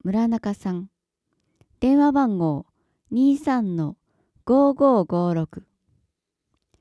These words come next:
伊達テニス協会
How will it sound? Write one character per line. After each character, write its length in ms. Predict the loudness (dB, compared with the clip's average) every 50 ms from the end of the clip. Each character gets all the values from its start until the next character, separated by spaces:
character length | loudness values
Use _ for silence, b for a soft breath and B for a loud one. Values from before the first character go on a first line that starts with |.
| _ _ _ _ _ _ _ _ _ _ _ _ _ _ _ _ _ _ _
伊 40 | -6
達 420 | -4 -4 -2 -2 -2 -2 -2 -4 _ _ _ _
テ 140 | -4 -2 0
ニ 140 | 0 0 -2
ス 160 | -4 -8 -14
協 260 | _ -2 0 0 0 0
会 360 | -4 -6 -8 -8 -8 -12